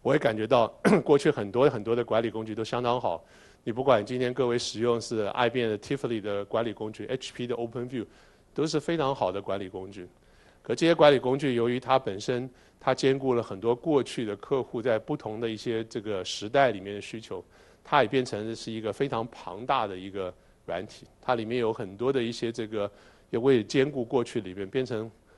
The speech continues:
使用起来非常的这个资源非常的耗费。第二个，它成本也很贵。所以很多客户现在开始考虑，就是说，如果我现在已经开始在打造一个新一代的这样所谓资料中心，是一个比较云化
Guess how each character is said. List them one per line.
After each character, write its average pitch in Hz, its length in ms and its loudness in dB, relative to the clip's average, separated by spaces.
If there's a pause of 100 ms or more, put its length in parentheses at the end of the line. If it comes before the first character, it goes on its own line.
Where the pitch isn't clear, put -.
(240)
使 - 220 -10
用 131 180 2
起 107 140 -6
来 92 180 -2
非 151 220 -2
常 110 200 -4
的 107 140 -4
这 110 140 -8
个 95 180 -6 (540)
资 147 200 -2
源 101 300 0
非 131 160 0
常 104 340 -6
的 101 200 -2
耗 131 260 2
费。 95 260 -2 (140)
第 139 80 0
二 131 160 6
个， 98 180 -6 (280)
它 - 40 -10
成 120 220 -6
本 147 100 2
也 120 120 0
很 82 160 -10
贵。 87 200 -8 (480)
所 - 140 2
以 175 40 6
很 147 120 2
多 135 100 2
客 180 160 0
户 165 80 2
现 165 140 2
在 151 60 2
开 147 180 2
始 147 100 -8
考 104 220 -2
虑， 117 140 -4
就 120 80 -2
是 - 40 -10
说， 123 140 -2
如 139 160 -2
果 185 100 0
我 110 140 4
现 160 160 -2
在 127 160 0
已 107 80 -6
经 113 100 -6
开 131 160 0
始 110 160 -4
在 120 160 0
打 95 220 -2
造 123 180 2
一 113 60 0
个 110 100 -6
新 143 300 -6
一 151 60 -8
代 143 240 2
的 104 80 -4
这 104 100 -8
样 104 180 -4
所 104 160 -8
谓 101 60 -6
资 113 140 -8
料 101 160 0
中 101 180 -8
心， 101 160 -12 (340)
是 - 200 -4
一 139 80 0
个 123 100 2
比 101 80 -6
较 110 160 4
云 104 240 -8
化 110 340 6